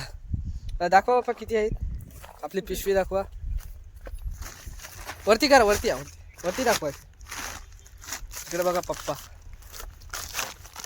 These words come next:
तर व्हिडिओ आवडला तर नक्की लाईक करा, कमेंट पाहिजे कमेंट आज. एवढी बोरं न्यायला या तुम्ही, तुम्हाला देतो मी. भारी, एक नंबर मजा आली व्हिडिओला. छोटीशी व्हिडिओ आहे,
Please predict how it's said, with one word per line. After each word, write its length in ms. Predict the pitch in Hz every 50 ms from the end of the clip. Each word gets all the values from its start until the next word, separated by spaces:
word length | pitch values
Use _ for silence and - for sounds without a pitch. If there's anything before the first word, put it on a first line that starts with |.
| - - - - - - - - - - - - - - - - - - - - - - - - - -
तर 80 | 160
व्हिडिओ 240 | 160 170 190 220 233
आवडला 220 | 233 233 233 233
तर 100 | 226 226
नक्की 260 | 233 226 220 - 247 233
लाईक 180 | 226 233 233
करा, 460 | - 233 226 226 208 190 175 156 147 - - - - - - - - - - - - - - -
कमेंट 300 | 202 214 240 254 254 233
पाहिजे 180 | 262 254 254
कमेंट 360 | 254 - 233 226 240 240 233 233
आज. 280 | 220 208 190 175 151 135 - - - - - - - - - - - - - -
एवढी 240 | 160 175 185 202 226
बोरं 320 | 208 202 208 214 226 220
न्यायला 260 | 202 190 190 208 220
या 120 | 214 220 233
तुम्ही, 260 | 226 - 196 190 170 - - - - - - - - - -
तुम्हाला 220 | 175 185 185 185
देतो 360 | 175 165 165 170 - - 185 165
मी. 160 | 156 143 135 131 - - - - - - - - - - - - - - - - - - - - - - - - - - - - - - - - - - - - -
भारी, 380 | - - 147 165 185 185 170 143 - - - - - - - - - - - - -
एक 160 | 180 180 - 190
नंबर 340 | 180 180 180 185 202 208
मजा 320 | 202 202 185 185 180 214 220
आली 180 | 220 220 214
व्हिडिओला. 320 | 208 190 175 180 190 190 214
छोटीशी 380 | 208 - 180 160 - 202 -
व्हिडिओ 220 | 220 202 196 190 190
आहे, 100 | 208